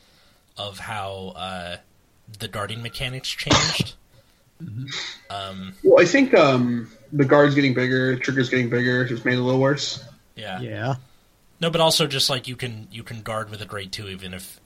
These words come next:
Speaker 1: because it makes your Vanguard a grade one.
Speaker 3: Oh, right,
Speaker 1: Oh,
Speaker 3: right,
Speaker 1: yeah.
Speaker 3: right.
Speaker 2: And also, the addition of grade zero perfect guards means that's kinda null anyways.
Speaker 1: That is true.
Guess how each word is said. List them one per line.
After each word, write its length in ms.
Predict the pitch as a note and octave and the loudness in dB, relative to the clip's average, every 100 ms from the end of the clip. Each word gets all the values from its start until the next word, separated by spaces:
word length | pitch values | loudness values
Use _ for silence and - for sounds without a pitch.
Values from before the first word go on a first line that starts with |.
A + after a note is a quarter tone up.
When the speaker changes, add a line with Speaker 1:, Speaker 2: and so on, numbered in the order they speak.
| G#2+ F#2+ | -12 -10
Speaker 1:
because 280 | G2+ A2+ | -8 -8
it 80 | G#2 | -8
makes 180 | G#2 - | -10 -10
your 80 | F#2+ | -8
Vanguard 380 | G2+ F#2+ F2+ E2+ | -10 -8 -8 -8
a 60 | |
grade 200 | F2 F2 | -8 -10
one. 220 | E2 E2+ F2+ - _ - D#3+ | -10 -14 -14 -20 _ 4 8
Speaker 3:
Oh, 240 | C#3+ B2+ | 8 8
right, 180 | B2 A2+ | 6 4
Speaker 1:
Oh, 100 | A2 | 2
Speaker 3:
right, 100 | G#2+ | -2
Speaker 1:
yeah. 100 | F#2+ | -2
Speaker 3:
right. 140 | F2 F2+ - | -4 -6 -4
Speaker 2:
And 120 | G3 | 2
also, 300 | G3 G3+ F3+ | 6 6 4
the 160 | D#3+ D3+ | 2 2
addition 340 | C#3+ D3+ D3 | 2 -2 -2
of 140 | B2+ A2 | -8 -8
grade 260 | A#2+ A#2+ | -8 -8
zero 260 | A2 A#2+ A2 | -4 -4 -4
perfect 400 | G#2+ A#2 G#2 G2 | -4 -6 -6 -6
guards 320 | G2 G#2 G#2+ | -2 -2 -2
means 480 | A2+ G#2+ G#2 G2+ - _ _ | 0 2 2 0 -6 _ _
that's 260 | - G#2+ - | 2 2 2
kinda 240 | - A2+ | 2 4
null 360 | G#2 A2 G#2+ G#2+ | 6 6 6 6
anyways. 800 | G#2 G#2 G2+ G#2 A#2 A#2 C#3+ - - - | 4 4 4 6 4 6 4 4 -4 -12
Speaker 1:
That 140 | G2 | -12
is 140 | F#2 F#2 | -10 -10
true. 300 | - G#2 | -12 -14